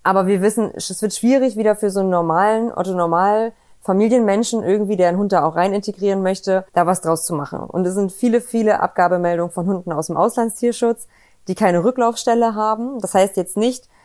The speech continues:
dass alle Vereine schlecht sind, oder mir wird ja oft unterstellt, ne, dass ich immer sage, Auslandstierschutz ist generell scheiße, das stimmt nicht. Aber es ist nun mal, das wäre gelogen, wenn ich's anders sagen würde, auffällig, wie viele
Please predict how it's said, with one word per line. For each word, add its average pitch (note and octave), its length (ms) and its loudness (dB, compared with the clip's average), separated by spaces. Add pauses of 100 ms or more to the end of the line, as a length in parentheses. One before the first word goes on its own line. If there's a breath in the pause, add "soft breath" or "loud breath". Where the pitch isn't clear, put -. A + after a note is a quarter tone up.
(180 soft breath)
dass F#3 120 0
alle G#3 260 2
Vereine E3 360 -2
schlecht A3 380 0
sind, A#3+ 240 0
oder E3+ 120 2
mir E3+ 120 0
wird F3 120 -2
ja E3 120 4
oft - 140 0
unterstellt, F3+ 520 0
ne, G3 100 -2
dass F#3+ 220 -2
ich - 140 -10
immer D#3+ 240 0
sage, D#3 260 2
Auslandstierschutz E3 640 -2
ist D#3+ 140 -12
generell D#3 340 0
scheiße, F#3 320 -2
das E3+ 160 -8
stimmt G#3+ 380 -4
nicht. A#3+ 420 -2
Aber G3 320 4
es F3 140 2
ist G3+ 240 -2
nun G3+ 160 2
mal, F#3 160 4
das F3 120 0
wäre E3+ 220 0
gelogen, F#3 340 4
wenn E3 80 2
ich's D#3+ 120 -2
anders F#3 260 2
sagen F3 220 2
würde, E3 200 0
auffällig, F3+ 540 0
wie E3+ 80 -12
viele F#3+ 320 0